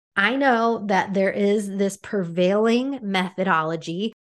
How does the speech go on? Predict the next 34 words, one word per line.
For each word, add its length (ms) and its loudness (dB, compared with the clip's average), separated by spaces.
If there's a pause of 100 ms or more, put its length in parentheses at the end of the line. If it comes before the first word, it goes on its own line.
among 300 2
social 320 0
media 320 0
that 160 -4
you 100 -2
need 280 -2
to 80 -2
just 480 -2
be 180 -4
producing, 600 -2
producing, 520 -2
producing, 480 -4
producing, 500 -2
producing 540 -4
at 80 -4
a 40 -2
high 520 -4
volume 640 0 (1000)
so 220 0
that 220 2
you 100 -2
can 180 -8
stay 300 -2
relevant. 640 -6 (720)
But 420 -2 (460)
I 100 0
do 140 2
not 200 0
subscribe 600 -2
to 220 -2
that 280 -2
methodology 680 -2
at 100 -2
all. 240 -10